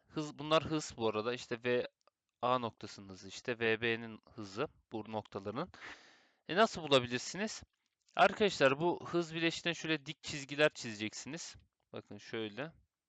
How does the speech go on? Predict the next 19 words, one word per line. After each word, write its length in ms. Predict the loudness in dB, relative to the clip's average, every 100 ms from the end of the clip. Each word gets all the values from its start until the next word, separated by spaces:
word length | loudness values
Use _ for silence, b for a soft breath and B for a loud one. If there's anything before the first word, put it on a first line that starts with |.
| _ _ _ _ _ _
Tamam 180 | -12 -10
mı? 200 | -10 -14 -20 _ _ _ _ _ _ _ _ _ _ _ _ _ b b b b b -4
E, 180 | -2 0
buna 220 | 2 4
da 140 | 4 2
dik 180 | -6
olacak 420 | -2 -2 0 -4 -6
bir 40 |
şekilde. 300 | -10 -4 -2
Bakın 240 | -2 -2
şu 140 | -10 -8
kesiştiği 480 | -8 -8 -6 -4 -2
nokta 300 | -2 -2 -2
benim 240 | 0 -2 _ _ _ -8 -4
I 60 | -2
C. 280 | -2 -4 -8 _ _ _ b b b b b b
Yani 240 | 4 4
bu 120 | 2 4
noktada 600 | 4 4 6 8 8